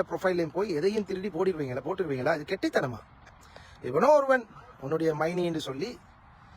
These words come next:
யாரோ ஒரு பொம்பளையை போட்டு என்னமோ சொல்லிட்டான். நாங்களும் சில அச்சுறுத்தலை தருவதற்காக யார் யாருடைய பிள்ளைகளுடைய மானத்தை வாங்குவேன் என்று நீ சொன்னதுக்காக, ஆசிஃப் அஸ்லம் அவர் சொன்னதுக்காக வேண்டி அந்த வார்த்தைகளை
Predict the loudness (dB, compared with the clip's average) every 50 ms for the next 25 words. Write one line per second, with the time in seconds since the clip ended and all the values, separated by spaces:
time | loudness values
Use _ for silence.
0 | -20 -16 -6 -2 2 2 4 4 2 2 0 0 -2 -4 -6 -6 -4 -4 -4 -2
1 | -4 -4 -4 -4 -4 -4 -4 -6 -6 -6 -6 -6 -8 -6 -4 -4 -6 -6 -8 -12
2 | -20 -20 -20 -20 -20 -20 -20 -20 -20 -20 -20 -20 -20 -20 -20 -20 -20 -20 -20 -20
3 | -20 -8 -2 0 2 2 2 2 0 0 2 2 0 0 0 -2 -2 0 0 0
4 | 0 0 0 0 0 0 -2 -4 -4 -2 -2 -2 0 0 2 2 2 2 2 0
5 | 0 0 -2 -4 -4 -4 -4 -6 -6 -6 -6 -4 -4 -4 -4 -4 -4 -4 -4 -4
6 | -2 -2 -4 -4 -4 -6 -4 -4 -4 -4 -4 -6 -6 -6 -8 -10 -12 -14 -16 -14
7 | -12 -10 -10 -8 -8 -8 -8 -8 -8 -6 -6 -6 -6 -6 -8 -8 -8 -6 -2 -2
8 | -2 -2 -2 -4 -6 -6 -6 -6 -6 -8 -8 -10 -16 -20 -20 -20 -20 -20 -18 -10
9 | -6 -2 -2 0 -2 -2 -2 -2 -2 -2 -2 -2 -2 0 0 0 0 -2 -4 -4
10 | -4 -4 -4 -4 -4 -4 -2 0 2 2 0 0 -2 -6 -6 -2 -2 -2 -2 -4